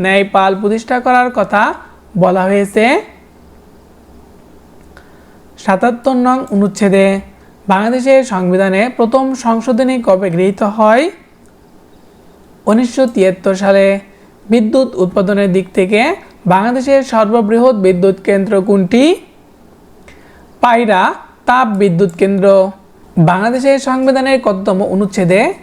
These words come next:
জীবন ও ব্যক্তি স্বাধীনতার অধিকার দেওয়া হয়েছে? বত্রিশ নং অনুচ্ছেদে। বাংলাদেশের সংবিধানে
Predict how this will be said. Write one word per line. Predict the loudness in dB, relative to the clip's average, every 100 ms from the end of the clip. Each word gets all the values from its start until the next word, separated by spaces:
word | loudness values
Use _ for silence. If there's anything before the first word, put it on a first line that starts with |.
| -4
জীবন | 0 2 2 0 0
ও | 2 2 2
ব্যক্তি | 0 -2 -4 -2 -2 0
স্বাধীনতার | 0 0 0 -2
অধিকার | -2 -2 -2 -2 0
দেওয়া | 2 2
হয়েছে? | 0 0 2 2 0 -6 -20 -20 -20 -20 _ _ _ -20 -20 -20 -20 -20 -20 -20 -20 -20 -20 -20 -8 0
বত্রিশ | 2 2 -2 -4 -2
নং | -4 -4 -4
অনুচ্ছেদে। | -4 -4 -4 0 2 0 -6 -18 -20 -10 -4
বাংলাদেশের | -2 0 0 0 0
সংবিধানে | -2 -6 -4 -2 -2 -2